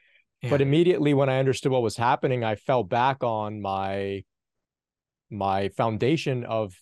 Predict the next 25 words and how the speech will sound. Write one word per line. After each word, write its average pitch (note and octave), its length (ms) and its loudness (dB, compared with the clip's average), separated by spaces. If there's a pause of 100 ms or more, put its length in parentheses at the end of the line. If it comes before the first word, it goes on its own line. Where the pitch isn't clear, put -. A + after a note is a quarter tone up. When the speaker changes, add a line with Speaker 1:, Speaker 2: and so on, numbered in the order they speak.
Speaker 2:
uh, G#2 120 -4 (160)
a-, A#2+ 180 -8
accessing A#2+ 440 -2
the A2+ 80 2
meditative G#2+ 460 -2
spaciousness. A2+ 840 -6 (320)
And A#2+ 140 0
I B2 40 2
allowed A#2+ 340 4
all A#2 180 4
of A2 80 -2
this - 340 -4 (160)
to A2+ 160 -2
unfold. G#2 600 0 (680)
And B2 320 -2
in C#3 180 -2
my C3+ 160 0
work D3+ 360 2
with C#3 140 0
supporting C3 340 -2
others, C3+ 280 0
I B2 120 -2
don't D3+ 460 -2 (1500)
always, C3 640 2
um, A2 540 -2